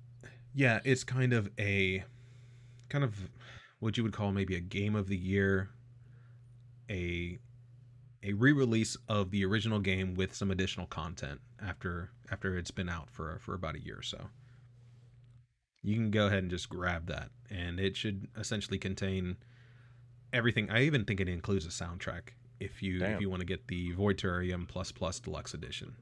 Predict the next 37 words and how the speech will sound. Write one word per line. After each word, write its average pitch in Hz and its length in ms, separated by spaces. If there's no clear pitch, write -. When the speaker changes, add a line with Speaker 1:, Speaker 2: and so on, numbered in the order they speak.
Speaker 1:
There's 90 200
plenty 151 360
of 120 60
those 113 140
copies 92 340
out. - 200
It'll, 110 380
it'll 123 140
be 127 100
enough 120 300
to - 80
kinda 104 240
get 104 340
you 110 140
an 95 80
idea 98 340
of 87 80
what 107 160
this 113 160
game 101 300
is 95 320
and 92 560
look 107 180
forward 101 340
to 107 60
the 98 120
new 101 160
game 92 200
when 87 120
it 82 80
comes 85 500
sometime 92 460
in 98 140
spring 92 380
of 80 100
twenty 78 240
twenty-three. - 520